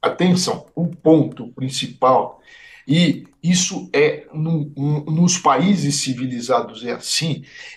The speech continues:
esse tipo de presente, atenção de novo, representa o quê?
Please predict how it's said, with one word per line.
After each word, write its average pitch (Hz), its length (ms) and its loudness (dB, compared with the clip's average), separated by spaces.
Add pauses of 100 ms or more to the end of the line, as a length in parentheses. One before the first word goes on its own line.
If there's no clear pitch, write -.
(180)
esse 208 500 4
tipo 233 480 4
de 147 160 2
presente, 131 920 2
atenção 123 600 0
de 143 120 0
novo, 151 440 2 (300)
representa 170 1300 4 (160)
o 196 240 2
quê? - 480 2